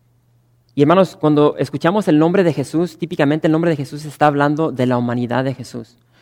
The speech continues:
Cuando escuchamos el nombre de Cristo, el nombre de Cristo o el título de Cristo está hablando sobre su deidad, sobre su divinidad. Cuando vemos el nombre en conjunto, Jesucristo,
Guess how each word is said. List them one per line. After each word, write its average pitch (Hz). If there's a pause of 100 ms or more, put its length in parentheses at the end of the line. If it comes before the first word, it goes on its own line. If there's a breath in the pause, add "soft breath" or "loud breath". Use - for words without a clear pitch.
(120 soft breath)
Cuando 127
escuchamos 151
el 131
nombre 156
de 120
Cristo, 190 (300 soft breath)
el 120
nombre 143
de 127
Cristo 156 (160)
o 127
el 120
título 160
de 135
Cristo 139
está 127
hablando 139
sobre 123
su 135
deidad, 127
sobre 131
su 131
divinidad. 127 (280 loud breath)
Cuando 139 (180)
vemos 170
el 143
nombre 160 (640)
en 131
conjunto, 151
Jesucristo, 135